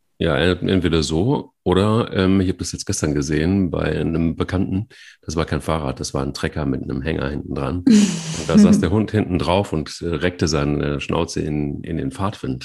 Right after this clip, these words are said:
Speaker 1: So, das war
Speaker 2: Oh, ja.
Speaker 1: Und dann gibt's ja auch bei Fahrrädern mittlerweile Lastenfahrräder, keine Ahnung, alles Mögliche, wo man den Hund reinpacken kann, wenn's denn unbedingt das Fahrrad sein muss. Aber ich find
Speaker 2: Mhm.
Speaker 1: halt auch da, ähm, ein Hund muss für mich nicht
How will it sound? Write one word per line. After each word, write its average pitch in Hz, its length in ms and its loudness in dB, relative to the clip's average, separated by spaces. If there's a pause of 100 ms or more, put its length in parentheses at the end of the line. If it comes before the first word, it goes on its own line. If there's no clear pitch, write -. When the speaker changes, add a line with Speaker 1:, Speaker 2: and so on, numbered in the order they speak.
(140)
Speaker 1:
So, 73 220 -6
das - 340 0
war 78 480 2
Speaker 2:
Oh, - 60 0 (120)
ja. 226 160 0 (420)
Speaker 1:
Und 71 100 -2
dann 78 120 2
gibt's - 200 -2
ja 82 80 -2
auch 80 100 -4
bei 80 100 -2
Fahrrädern 78 460 -2
mittlerweile 73 480 -2
Lastenfahrräder, 78 800 -2
keine 78 240 -4
Ahnung, 78 240 -2
alles 78 160 -4
Mögliche, 76 400 -4
wo 76 100 -2
man 73 100 -2
den 73 140 -4
Hund 76 160 -8
reinpacken 82 420 -6
kann, 73 240 -4
wenn's 87 240 0
denn 87 280 0
unbedingt 104 420 6
das - 80 -6
Fahrrad 92 240 -4
sein 80 160 -6
muss. 82 200 -4
Aber 78 200 -2
ich - 120 -10
find 196 300 2
Speaker 2:
Mhm. - 40 -20
Speaker 1:
halt 82 160 -2
auch 76 180 -12
da, 80 400 2 (920)
ähm, 80 460 2
ein 90 120 0
Hund 101 440 0
muss 110 240 4
für 82 120 2
mich 82 220 2
nicht 80 180 -4